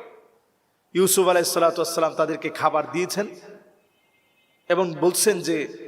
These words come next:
"তোমাদের আরো একটা যে ভাই আছে বনিয়ামিন, তারে নিয়ে এসো, তারে নিয়ে আসলে আরো বেশি দিব।" যখন নিয়ে আসছে,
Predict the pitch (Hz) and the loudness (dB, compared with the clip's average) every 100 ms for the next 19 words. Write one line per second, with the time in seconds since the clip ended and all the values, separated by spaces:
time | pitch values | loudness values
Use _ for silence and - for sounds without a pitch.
0 | - - 170 185 180 160 196 220 220 196 | -20 -8 -2 2 4 4 6 4 2 0
1 | 170 139 156 175 160 160 143 127 170 175 | 2 2 2 2 0 -2 -4 0 0 2
2 | 160 160 156 - 170 196 190 185 151 - | 0 0 -4 -2 0 0 0 -2 -2 -6
3 | - - - - _ _ _ _ _ _ | -12 -16 -20 -20 _ _ _ _ _ _
4 | _ _ _ _ _ _ - 208 214 208 | _ _ _ _ _ _ 0 2 2 2
5 | 185 - 160 185 233 180 170 180 151 120 | 0 0 2 6 6 4 2 0 -4 -6
6 | - - - - _ _ _ _ _ _ | -10 -16 -20 -20 _ _ _ _ _ _
7 | _ _ _ _ _ _ _ _ 165 165 | _ _ _ _ _ _ _ _ -4 0
8 | 185 175 196 190 165 - 202 | 0 2 2 2 2 0 0